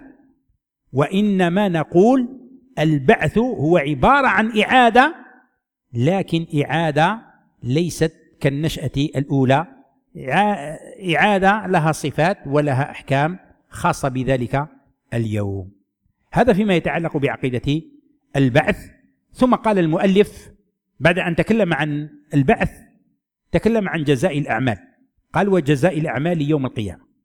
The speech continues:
مما يجب الإيمان به، وهذا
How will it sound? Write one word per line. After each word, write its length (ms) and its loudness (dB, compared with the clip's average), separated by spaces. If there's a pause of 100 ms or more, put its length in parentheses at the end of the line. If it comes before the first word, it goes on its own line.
(1160)
مما 520 4
يجب 320 0
الإيمان 360 0
به، 440 -2 (1300)
وهذا 680 -4